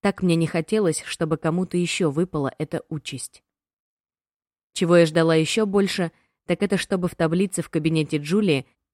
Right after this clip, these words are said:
продолжали появляться такие же результаты, как за последние несколько недель. Отрицательно,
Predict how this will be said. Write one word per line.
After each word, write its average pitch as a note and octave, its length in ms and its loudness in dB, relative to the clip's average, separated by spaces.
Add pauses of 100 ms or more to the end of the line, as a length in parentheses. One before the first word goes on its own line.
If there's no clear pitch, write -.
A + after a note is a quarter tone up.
(340)
продолжали F3 580 4
появляться F3 580 2
такие F3+ 400 2
же E3+ 180 4
результаты, E3+ 680 0 (300)
как F3 160 0
за F3 120 2
последние F3 580 2
несколько F3+ 500 0
недель. D3+ 480 0 (680)
Отрицательно, F3+ 880 2